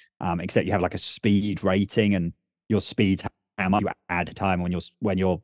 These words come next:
speed keeps adding to this number, eventually you get to where you're going, kind of thing. And you can do it as, like, a chase or as a race or as a, just, like, getting from A to B kind of thing.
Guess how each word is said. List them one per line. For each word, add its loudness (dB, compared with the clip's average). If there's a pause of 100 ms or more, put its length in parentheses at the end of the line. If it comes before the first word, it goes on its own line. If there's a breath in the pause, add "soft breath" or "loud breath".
speed -4
keeps -4
adding -2
to -2
this -4
number, -2
eventually -2
you -6
get 0
to -8
where -4
you're -6
going, -6
kind -6
of -6
thing. -6 (220)
And 4
you 6
can 4
do 6
it 4
as, -2
like, 2
a -8
chase 0 (420)
or 0
as -2
a -4
race -2
or -2
as -4
a, -2
just, -8
like, -4
getting -4
from -8
A -8
to -8
B -6
kind -10
of -14
thing. -10